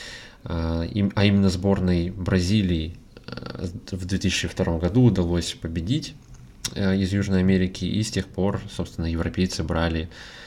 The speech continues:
Мундиаль. А, дисциплинарные штрафы, м, обеим командам вынесла фифа. За потасовки и, так сказать, драки на футбольном поле и,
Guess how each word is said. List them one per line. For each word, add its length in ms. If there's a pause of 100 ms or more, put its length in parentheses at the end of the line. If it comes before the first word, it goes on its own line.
(160)
Мундиаль. 600 (1600)
А, 600 (500)
дисциплинарные 840
штрафы, 800 (280)
м, 720
обеим 380
командам 500
вынесла 720
фифа. 640 (380)
За 800 (160)
потасовки 720
и, 560 (540)
так 140
сказать, 300
драки 380
на 80
футбольном 500
поле 500
и, 560